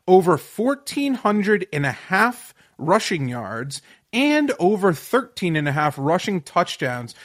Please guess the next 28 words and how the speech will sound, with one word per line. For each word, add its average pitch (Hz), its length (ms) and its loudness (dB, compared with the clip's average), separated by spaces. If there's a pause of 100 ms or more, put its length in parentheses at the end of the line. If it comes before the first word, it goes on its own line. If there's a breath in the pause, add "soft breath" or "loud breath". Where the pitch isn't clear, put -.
(180 loud breath)
This 226 220 0
is 254 160 -2
boosted 185 600 0 (240 soft breath)
to 226 100 0
plus 202 400 0
one 170 460 -2
seventy 147 840 -2 (300 soft breath)
at 147 240 0
BetRivers. 139 760 -4
Now, 160 400 2 (600)
last 240 320 2
season, 214 520 0 (240)
Jonathan 175 440 2
Taylor 147 640 0 (400)
had 135 400 -2 (340)
eighteen 220 520 -2
hundred 180 360 2
eleven 151 460 -2
rushing 143 340 -2
yards, 135 500 -4
led 151 260 -2
the 160 100 0
N 151 100 0
F 147 160 -2
L 143 160 2
in 135 80 0
that 135 200 0
regard. 131 440 -2